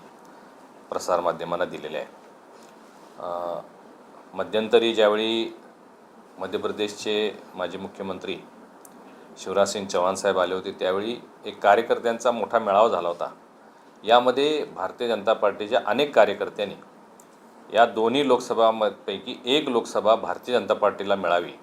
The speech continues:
अशा अपेक्षा त्या मेळाव्यामध्ये व्यक्त केलेल्या होत्या. त्याचं कारण असं की भारतीय जनता पार्टीचा आज देशभर बोलबाला आहे, अ,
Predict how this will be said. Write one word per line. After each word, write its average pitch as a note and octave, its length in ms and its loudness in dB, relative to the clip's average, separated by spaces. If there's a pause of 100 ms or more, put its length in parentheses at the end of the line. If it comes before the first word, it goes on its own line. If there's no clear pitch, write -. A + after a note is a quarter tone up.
(580)
अशा C3+ 240 6
अपेक्षा A2 580 2 (280)
त्या G2 100 -4
मेळाव्यामध्ये F#2+ 520 -2
व्यक्त G#2 240 -6
केलेल्या D2+ 340 -12
होत्या. - 220 -14 (680)
त्याचं B2+ 160 2
कारण C#3+ 360 8
असं C#3 220 2
की D3 440 -10 (560)
भारतीय G2 360 -2
जनता A#2 140 2
पार्टीचा A2+ 520 4
आज G2+ 120 0
देशभर G2+ 520 -4 (880)
बोलबाला F#2+ 460 2
आहे, F#2 300 0 (640)
अ, E2 200 -12